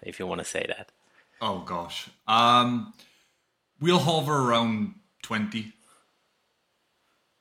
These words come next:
Speaker 2: Twenty K a
Speaker 1: Twenty K a
Speaker 2: month.
Speaker 1: month. Okay. Got it, bro. Got it.
Speaker 2: However,
Speaker 1: And
Speaker 2: let me add, let me add there. Here's the beautiful thing, though. I do virtually zero lead generation now.
Speaker 1: Hmm.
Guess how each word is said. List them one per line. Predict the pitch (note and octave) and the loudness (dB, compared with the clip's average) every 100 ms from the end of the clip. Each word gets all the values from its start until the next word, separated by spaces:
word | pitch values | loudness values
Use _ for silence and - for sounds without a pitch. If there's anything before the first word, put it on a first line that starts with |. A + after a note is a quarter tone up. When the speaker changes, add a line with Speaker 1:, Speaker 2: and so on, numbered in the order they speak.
| _ _ _ _ _ _ | _ _ _ _ _ _
Speaker 2:
Twenty | G2 G2+ | -4 0
K | |
a | G2 F#2+ | 0 2
Speaker 1:
Twenty | |
K | F#2+ F2+ | 0 -2
a | |
Speaker 2:
month. | F2+ E2+ E2+ - | -4 -6 -6 -12
Speaker 1:
month. | G#2+ G2 | -14 -8
Okay. | A2 G#2 C#3 _ - | -6 -4 -6 _ 0
Got | G2 G2 | 2 2
it, | F2+ | -2
bro. | F2+ F2+ | -4 -2
Got | F#2+ F#2 F#2 | 0 0 0
it. | F#2 - - - - | -6 -12 -20 -14 -2
Speaker 2:
However, | A#2 B2 B2+ | 0 2 4
Speaker 1:
And | C3 | 2
Speaker 2:
let | C3 | 4
me | C3 | 4
add, | B2+ G#2+ G#2 | 4 4 0
let | A2+ | -4
me | |
add | A2+ G#2+ F#2 | -2 -2 -4
there. | F2 - _ _ _ _ _ _ _ | -10 -12 _ _ _ _ _ _ _
Here's | A#2+ A#2 | -6 -4
the | G#2+ | -2
beautiful | A#2+ A2 G2+ | 0 0 -4
thing, | F2+ E2 E2+ | -8 -8 -10
though. | - - _ _ _ - _ _ _ _ _ _ _ A2 | -12 -18 _ _ _ -20 _ _ _ _ _ _ _ -2
I | A2 | -2
do | F#2+ B2+ A#2+ G#2 F#2+ A2 | -2 0 0 -2 -6 -12
virtually | F#2+ A#2 A2+ - A2 G#2 | -2 0 0 -4 -4 -4
zero | G2 G2+ F#2+ | -4 -4 -4
lead | F2+ F2 | -6 -6
generation | F2+ E2+ E2 E2 D#2 D#2 | -6 -6 -6 -8 -12 -18
now. | - _ _ _ _ _ _ G2+ | -20 _ _ _ _ _ _ -10
Speaker 1:
Hmm. | F#2+ F#2 F2+ | -8 -8 -8